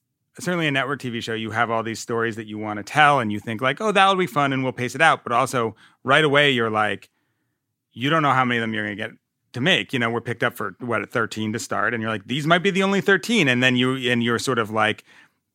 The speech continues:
five episodes in, you might be, like, sitting on the bubble, and they might be thinking about canceling you, and you're like, "Should we just be, like, fast forwarding to this romance stuff to try to get all of our good ideas into the first thirteen so the audiences like it and we get picked up for more?"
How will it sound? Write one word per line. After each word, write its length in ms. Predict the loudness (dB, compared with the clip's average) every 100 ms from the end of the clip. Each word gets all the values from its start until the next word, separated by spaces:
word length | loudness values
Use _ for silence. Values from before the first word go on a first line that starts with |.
| _ -20 -8
five 280 | 2 2 2
episodes 320 | 0 0 2
in, 200 | 2 2
you 120 | 2
might 200 | 2 0
be, 140 | 0 -2
like, 180 | -2
sitting 280 | -2 -2 0
on 100 | 2
the 60 | 2
bubble, 320 | 2 2 2
and 100 | 0
they 60 | 0
might 160 | 0
be 80 | -2
thinking 160 | -4 -2
about 180 | -4
canceling 400 | -2 -4 -2 -4
you, 140 | -2 -4
and 80 | -4
you're 100 | -4
like, 80 |
"Should 140 | -4 -6
we 100 | -4
just 180 | -4 -2
be, 140 | 0
like, 160 | 0 0
fast 340 | 0 0 0
forwarding 360 | -2 0 2 0
to 80 |
this 160 | -2 -2
romance 300 | 0 2 2
stuff 180 | 0 0
to 80 | -4
try 120 | -4
to 80 | 0
get 140 | -2
all 220 | 2 2
of 60 | 2
our 100 | 2
good 160 | 2 0
ideas 400 | 2 0 -2 -2
into 140 | -6
the 80 | -6
first 320 | -4 -4 -2
thirteen 480 | -4 -4 -4 -2 -2
so 80 | 2
the 60 |
audiences 380 | 2 2 -2 -2
like 200 | 0 0
it 80 | 0
and 80 | -2
we 60 |
get 160 | -4 -6
picked 160 | -8 -8
up 100 | -8
for 80 | -6
more?" 360 | -4 -2 -2